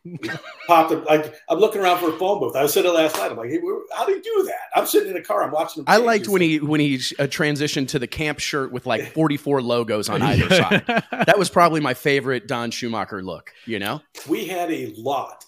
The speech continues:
Speaker 1: of sponsors, a lot of teams.
Speaker 3: <laughs>
Speaker 1: But what my dad did is so exceptional because he built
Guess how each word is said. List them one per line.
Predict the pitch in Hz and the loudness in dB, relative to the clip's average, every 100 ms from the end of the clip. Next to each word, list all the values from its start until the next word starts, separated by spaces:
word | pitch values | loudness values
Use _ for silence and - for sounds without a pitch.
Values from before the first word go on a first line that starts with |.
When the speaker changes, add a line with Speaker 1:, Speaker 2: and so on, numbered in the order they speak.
| - | -18
Speaker 1:
of | 117 107 | -14 -14
sponsors, | - 98 - - - - | -14 -18 -20 -20 -16 -6
a | 123 | -6
lot | - - - | -2 -4 -4
of | |
teams. | - 160 110 101 - | -2 0 -2 -4 -8
Speaker 3:
<laughs> | 143 - 185 170 | -8 -8 -4 2
Speaker 1:
But | 147 | 4
what | 175 220 | 4 0
my | 175 175 | 0 -2
dad | 160 147 143 - | -2 -6 -8 -10
did | 117 123 131 - _ - | -12 -14 -16 -20 _ -14
is | 120 110 - | -10 -10 -8
so | 143 151 160 160 | -6 -4 -4 -6
exceptional | - - 139 127 - 104 95 | -14 -16 -14 -14 -16 -20 -20
because | 107 107 | -16 -16
he | - 104 _ - | -18 -20 _ -8
built | 143 160 160 - | -4 -4 -6 -16